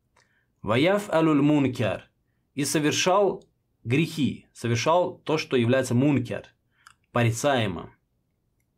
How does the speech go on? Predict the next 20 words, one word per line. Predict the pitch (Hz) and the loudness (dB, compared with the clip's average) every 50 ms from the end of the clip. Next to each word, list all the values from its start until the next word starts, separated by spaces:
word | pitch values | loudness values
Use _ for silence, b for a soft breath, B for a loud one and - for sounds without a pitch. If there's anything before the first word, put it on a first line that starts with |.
| _ _ _ _ B B B B B | _ _ _ _ B B B B B
"Ифтатаха | - 135 117 - 180 175 175 160 139 127 127 123 | -4 -4 -2 0 -2 0 0 0 0 0 0 2
дулятаху | 123 127 120 120 135 143 - 151 127 117 123 120 113 | 2 2 2 2 2 0 0 0 0 0 0 0 0
бикатль | 107 120 120 117 131 127 - 117 107 104 | 0 -2 -2 -2 -4 -4 -2 -4 -4 -4
ша-, | - - 120 104 - - | -6 -6 -8 -8 -10 -12
бикатль | 104 104 113 110 113 135 135 - - 113 | -12 -10 -8 -6 -4 -6 -6 -4 -6 -6
шахид | 113 - - - 110 123 135 131 120 117 107 101 104 104 - - - - - | -6 -4 -6 -4 -4 -2 -2 -2 -2 -2 -4 -4 -6 -10 -12 -14 -18 -18 -18
Хусейн", | 92 - - 131 143 170 185 180 | -16 -8 -6 -4 -2 -2 -2 -2
и | - 110 120 | -2 -4 -4
он | 127 131 139 | -2 0 0
начал | 151 156 - - 117 104 | -2 -2 -2 -4 -6 -8
свое | - - 113 113 113 113 | -6 -4 -4 -4 -4 -4
правление | 113 117 110 110 127 151 160 160 156 151 139 131 B B B B B B B _ | -2 -4 -2 0 0 -2 0 0 0 -2 -2 -4 B B B B B B B _
убийством | 120 117 120 151 156 - - - 117 113 110 104 98 B B B B B B | -6 -2 0 0 0 0 -2 -4 -2 -2 -2 -2 -4 B B B B B B
имама | - 113 120 117 110 104 | -4 -2 0 0 0 -2
Хусейна, | 101 - 151 160 165 156 | -2 -2 -2 0 0 0
алейхиссалату | 147 143 135 123 131 131 123 120 120 117 | 2 0 0 0 0 0 0 0 -2 -6
вассалам, | 113 117 131 120 117 113 113 113 B B B B _ | -4 -2 0 0 0 -2 -4 -8 B B B B _
"вахтатамаха | - 113 110 110 - - 107 - 127 139 135 123 120 120 117 110 113 110 113 b b b _ | -4 -4 -4 -4 -8 -10 -4 -4 -2 0 0 0 0 0 0 0 -2 -4 -8 b b b _
бивакиатиль | 113 113 107 104 98 95 85 - - - 127 117 110 107 113 107 101 | -2 -2 0 0 0 0 -2 -4 -6 -4 -4 -4 -4 -4 -6 -8 -8
харра". | - - - 139 117 107 107 98 85 - - | -8 -4 -4 -4 -4 -4 -6 -6 -8 -8 -12